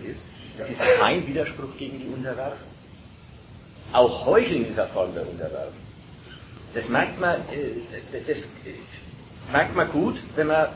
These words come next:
politische Forderungen hört. Man muss sich denken, die Bauern oder die Studenten, irgendwas passt ihnen nicht, dann gehen sie auf die Straße und fordern.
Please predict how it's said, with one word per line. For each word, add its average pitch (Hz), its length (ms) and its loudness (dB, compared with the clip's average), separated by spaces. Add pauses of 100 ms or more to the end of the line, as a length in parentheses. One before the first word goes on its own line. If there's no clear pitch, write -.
(100)
politische 165 440 2
Forderungen 131 680 4
hört. 73 220 -6 (1500)
Man 131 120 0
muss 147 160 4
sich 180 180 0
denken, 202 300 4
die 143 100 2
Bauern 160 480 8
oder 135 140 4
die 120 120 0
Studenten, 151 600 2
irgendwas 143 380 4
passt 151 320 0
ihnen 180 220 0
nicht, 185 220 -4
dann 147 140 4
gehen 143 180 -4
sie 156 80 0
auf 139 120 4
die 151 100 -4
Straße 113 440 2
und 139 120 -6
fordern. 87 400 0